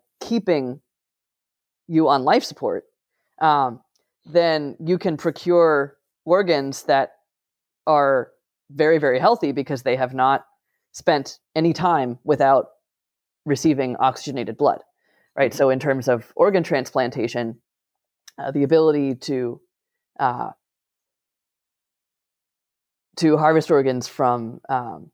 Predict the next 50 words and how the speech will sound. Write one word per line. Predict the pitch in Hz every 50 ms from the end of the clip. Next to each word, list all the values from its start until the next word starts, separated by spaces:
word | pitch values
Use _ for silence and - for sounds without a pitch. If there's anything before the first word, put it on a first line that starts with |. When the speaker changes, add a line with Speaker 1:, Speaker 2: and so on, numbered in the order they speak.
| _ _ _ _ _ -
Speaker 1:
brain | 175 170 180 185 175
dead | 156 139 135 127 107 - - _ _ _ _ _ _ _ _ _ -
donors, | - 208 247 233 170 139 123 123 123 - - - - _ _ -
um, | 151 139 131 127 117 110 113 - _ -
is | 156 143 139 131 127 127 - - - - _ _ -
in | 156 143
a | 139
way | 151 156 156 147
the | 131 135
kind | 127 139 139 131
of | 120 - _ -
best | 143 135 131 - - - - - _ _ _ _ _ _ _ _ _ _ _ _ _ _
scenario | - - 156 175 214 220 180 151 139 131 127
in | 131 127
terms | - 143 131 120
of | 131 117 113 - -
the | 135 127
quality | - - 143 139 139 127 127 123 110 120
of | 123 127 117 110 127 - - _ _ _ _ - -
the | 151
organs. | 180 226 233 170 131 117 131 -
And | 196 208
this | 254 262 -
is | 240 196
also | 214 214 214 214 190
part | 170 - 175 175 175
of |
the | 160 151
reason | 139 139 135 135 139
why | 131 131 135
many | 135 127 123 117
people | - 135 - - 131
have | 131 - - _
been | - -
skeptical | - - 247 254 254 - 202 190 135 113 117 - - _ _ _ _ _ _ _ _ _ _ _ _ _ _ -
about | 160 151 147 147 143 139 131 127 - _ _ _ _ _ _ _
brain | - 165 147 147 139
death, | 131 131 131 127 -
is | 143 -
they | 151 139
say, | - 147 139
"Well, | 135 143
this | 170 208 208 -
just, | - 202 214 208 - -
just | - 170 147 -
seems | - 170 156 147 131 143
a | 139
little | 139 165 151 135 127
too | 120 - - 147
convenient," | 131 - - 120 120 - 220 240 214 147 - 127 156 -